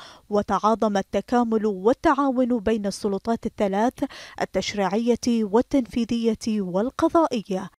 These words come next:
كما ويدعم جلالته عمل الحكومة الموقرة لتحديث وتطوير الأداء الوطني بأجهزته وأنظمته وخدماته، لتقديم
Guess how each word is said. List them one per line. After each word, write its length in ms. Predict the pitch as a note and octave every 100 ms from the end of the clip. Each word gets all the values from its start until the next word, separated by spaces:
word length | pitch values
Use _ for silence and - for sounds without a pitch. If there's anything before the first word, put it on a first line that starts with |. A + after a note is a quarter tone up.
| _ _ _ _
كما 260 | D4 C#4 C#4+
ويدعم 640 | C4+ C#4+ F#4+ E4 C4+ A3
جلالته 840 | A3 G3+ G3 F3+ G3+ B3+ G#3+ A#3 G#3
عمل 280 | B3 A#3+ G3+
الحكومة 600 | G3 - G#3 B3+ A3 G3+ A3
الموقرة 760 | F#3+ F#3+ G#3+ A#3 G#3+ F#3 E3+ - - -
لتحديث 640 | - A3 G#3 - A3+ G#3+ -
وتطوير 760 | D4 C#4+ A3+ G#3 - G#3+ G#3+
الأداء 440 | F#3+ G3 F#3+ G#3+ G#3
الوطني 640 | F#3+ G3 G#3+ G#3+ A#3+ D4
بأجهزته 880 | - G#3+ - G#3+ - A3+ B3 A#3 C4
وأنظمته 880 | A3 - G3 G3 G3 B3+ C4 A#3 A3+
وخدماته، 800 | G3 B3 E4+ E4 B3+ F#3+ - F#3+ - - - A3+
لتقديم 720 | G#3 - F#3+ A3 A3+ G#3